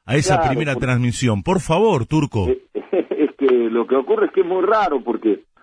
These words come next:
Speaker 2: yo por ahí me apresuro porque no quiero robarte tanto tiempo, pero
Speaker 1: Es que nos
Speaker 2: Sí.
Speaker 1: encanta hablar con vos y tenemos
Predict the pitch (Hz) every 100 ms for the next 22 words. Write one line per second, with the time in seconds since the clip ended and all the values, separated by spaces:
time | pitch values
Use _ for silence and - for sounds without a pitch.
0 | _ - 147 151 160 151 131 131 156 165
1 | 117 113 113 131 120 107 120 123 110 120
2 | 107 104 139 117 101 95 95 87 _ _
3 | 127 - 127 120 113 139 180 147 143 156
4 | 143 139 160 202 - 135 123 127 139 143
5 | 131 120 -